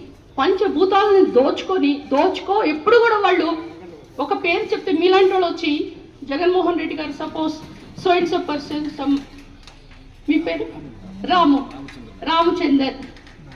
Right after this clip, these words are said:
నేను రామచందర్ అని ఆయన చెప్తే ఏంటన్నా రామచందర్, ఏంటన్నా అంటే ఆయన మైండ్ ఇక్కడ ఉండదు. ఆ మనిషి ఏం చెప్తున్నాడో ఆ మైండ్ అంతా మద్యంలో సాయంత్రానికి ఎంత వస్తుంది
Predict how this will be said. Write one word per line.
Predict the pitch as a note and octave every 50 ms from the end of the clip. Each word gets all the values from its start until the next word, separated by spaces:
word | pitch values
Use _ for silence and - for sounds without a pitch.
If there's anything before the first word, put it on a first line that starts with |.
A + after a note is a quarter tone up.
| - - - - C4+
నేను | D4+ F4 F4
రామచందర్ | C#4 D4 C#4+ F4+ G4 - - G4+ F#4+ F#4 F4+ F#4+ F4 - - - - - - -
అని | C#4 D#4+
ఆయన | D4+ D#4+ D#4
చెప్తే | - - E4 - - A4 - - A#3+
ఏంటన్నా | A#3+ C#4 C#4 D4+ D4+ D#4+ G4 B4 - - - - - - - - - - - - - - - - - -
రామచందర్, | C4+ C#4+ C#4 D4+ D#4+ D#4 D4 D4 C4+ C4 - F#3+ E3+ - - - - - - - - - -
ఏంటన్నా | C#4+ D4+ D4+ D#4 D#4+ F#4+ G4 G#4+ A#4 B4+ - - - - - - - - - - - - - C#4 C#4
అంటే | E4+ G#4+ B4+
ఆయన | A4+ G#4+ A4+ A#4+ A4 F#4+ D#4
మైండ్ | F4 F4+ A4+ C5 C5 B4+
ఇక్కడ | - - A4+
ఉండదు. | G#4 G4+ G#4 B4+ B4+ A#4+ A#4+ - - - - - - - - - - - D4
ఆ | F#4
మనిషి | F#4+ F#4 - A4+ - - - A#4+
ఏం | A4+ A4+
చెప్తున్నాడో | A#4+ - B4 A#4 A4 - A#4 A#4 B4 A4+ G#4+ G#4 G#4+ G#4+ - - - - - - - - - - - - - - - - - - - - - - - - - - - - - - - - -
ఆ | - F#4+ G4 G4+ F#4+ F#4
మైండ్ | F4+ F#4 A4 G#4 B4 A4+
అంతా | B4 B4 A#4+ A#4 A#4 A4 G4+ F#4+ G#4+ - - - - - - - - -
మద్యంలో | - F#4+ F#4+ F4 - A4 A4+ A4 A4+ A#4 A4
సాయంత్రానికి | - G4+ F#4+ G4 F#4+ G4+ - A#4+ A#4+ G#4 G#4+ A4 G#4+ G#4+
ఎంత | F#4 F4+ F4+ F4
వస్తుంది | G#4+ A4 - - A4+ A#4 A4+ A4+ A#4 A#4